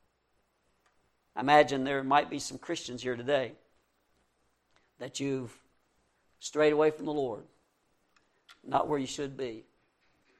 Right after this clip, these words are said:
and God's speaking to your heart. And God wants you to come back,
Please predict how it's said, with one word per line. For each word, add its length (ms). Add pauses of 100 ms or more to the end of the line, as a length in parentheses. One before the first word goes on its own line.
(120)
and 100
God's 260
speaking 340
to 60
your 120
heart. 380 (840)
And 100
God 240
wants 240
you 100
to 60
come 260
back, 360